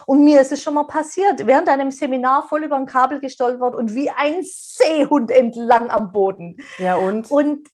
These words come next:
Speaker 1: sag
Speaker 2: Also
Speaker 1: ich
Speaker 2: ich
Speaker 1: mal,
Speaker 2: finde,
Speaker 1: und
Speaker 2: das macht so sympathisch. Das hast du bestimmt auch erlebt, dass die, äh, die lieben, die Leute lieben das. Ich baue sogar manchmal, wenn ich Lust drauf hab, baue ich sogar was ein. Einen
Speaker 1: Mhm.
Speaker 2: kleinen irgendwas, ein Malheur, das,
Speaker 1: Mhm.
Speaker 2: ähm, das,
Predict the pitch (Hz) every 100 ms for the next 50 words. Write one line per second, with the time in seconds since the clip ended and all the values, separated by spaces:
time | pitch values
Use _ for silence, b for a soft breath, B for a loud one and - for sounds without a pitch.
0 | _ _ - 175 185 - 214 233 240 208
1 | 214 208 - _ - 175 160 185 208 214
2 | 208 180 180 185 165 190 196 208 202 190
3 | 196 185 196 233 214 208 233 - - b
4 | b b - 175 170 - 190 185 175 -
5 | 175 170 185 185 214 233 190 185 185 196
6 | 196 190 226 226 175 - 185 - 220 262
7 | 220 185 180 190 233 190 170 180 196 175
8 | 170 - 170 208 208 - 185 185 - 170
9 | 190 185 175 165 160 156 b b b 156
10 | - 208 226 185 160 - - 165 190 233
11 | 160 165 - 190 185 170 165 170 165 165
12 | 170 185 190 170 160 - - 180 170 180
13 | 165 165 165 165 165 - 170 165